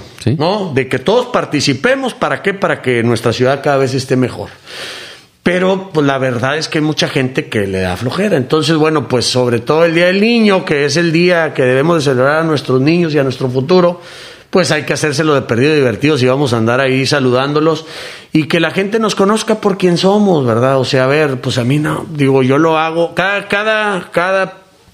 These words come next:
Speaker 2: candidato tenemos nuestra forma de ser muy particular.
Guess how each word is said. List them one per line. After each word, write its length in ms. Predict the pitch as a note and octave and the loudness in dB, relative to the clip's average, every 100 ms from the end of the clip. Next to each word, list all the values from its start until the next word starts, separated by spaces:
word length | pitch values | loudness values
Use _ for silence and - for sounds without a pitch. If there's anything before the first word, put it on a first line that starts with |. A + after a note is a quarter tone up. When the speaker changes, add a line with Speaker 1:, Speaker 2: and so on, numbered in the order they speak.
| _ - - | _ -18 -2
Speaker 2:
candidato 580 | E3 C#3 C3+ C#3+ E3+ C#3 | -2 0 -2 -2 -4 -4
tenemos 340 | C3 C#3 C#3+ | -2 -2 0
nuestra 300 | C3 - A2 | -2 -2 -6
forma 360 | - B2+ C#3 A#2 | -2 -2 0 -2
de 60 | |
ser 360 | - A2+ C3+ - - - - - | -2 -2 -2 -6 -18 -18 -14 -2
muy 160 | C3+ | 0
particular. 720 | C3 C#3 C3 B2+ A#2 A#2 D3 | 0 -4 -4 -6 -2 -2 -2